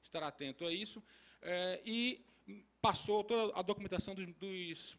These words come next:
é, dos memorandos, né, os acordos que foram feitos com a Espanha, com a região de Madrid, da naab, criar uma comissão junto com, com, com,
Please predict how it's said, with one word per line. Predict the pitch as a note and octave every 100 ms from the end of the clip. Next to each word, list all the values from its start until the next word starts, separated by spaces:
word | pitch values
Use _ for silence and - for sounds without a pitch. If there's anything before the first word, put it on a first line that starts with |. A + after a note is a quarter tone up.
| D#3
é, | D#3+ C#3 C#3+ C3+ C3 B2 C3
dos | C#3 C#3+
memorandos, | F#3+ G3+ F3 G#3+ F3 C3+ -
né, | C3 D#3+
os | D#3+ E3+
acordos | - G3 G3 -
que |
foram | F3 F3
feitos | - E3 -
com | - A3+
a |
Espanha, | G3+ - F#3+ F#3+ A3 C4 - -
com | E3+
a |
região | D#3 A3 E3+ F#3+ E3+
de |
Madrid, | E3+ G#3+ E3+ F3+ A#3+ - - - - -
da | D#3 D#3+
naab, | F3 D#3+ D#3 E3
criar | - F3+ E3 F#3
uma | G3 F3
comissão | F3 E3+ D#3+ - F3+ F3+ G3+ - - -
junto | C#3+ G3+ A#3 A#3+ G#3 -
com, | - G3 G3 - C3+ D#3+ D#3
com, | E3+ E3+ - _
com, | E3+ E3 D#3 D3+ D3